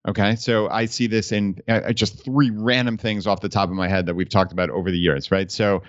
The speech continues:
gold has very, very little utility. It is a store of value, but it's essentially inert. It just sits there. But if you're saying that,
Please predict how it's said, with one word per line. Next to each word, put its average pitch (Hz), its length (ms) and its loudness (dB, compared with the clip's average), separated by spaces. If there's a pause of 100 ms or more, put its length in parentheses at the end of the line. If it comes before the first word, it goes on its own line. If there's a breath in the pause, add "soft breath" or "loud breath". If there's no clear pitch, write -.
(400 loud breath)
gold 107 420 0 (420)
has 104 360 2 (100)
very, 120 500 0
very 104 320 -2
little 98 360 0
utility. 90 680 0 (340)
It 107 280 2
is 95 340 0
a 87 100 0
store 110 360 0
of 90 80 -6
value, 95 340 -2
but 92 100 0
it's 101 140 0
essentially 104 420 2
inert. 85 360 0
It 80 80 -4
just - 180 2
sits - 200 -4
there. - 260 0
But 107 120 -2
if 101 80 -2
you're 110 120 0
saying 107 340 0
that, 95 240 0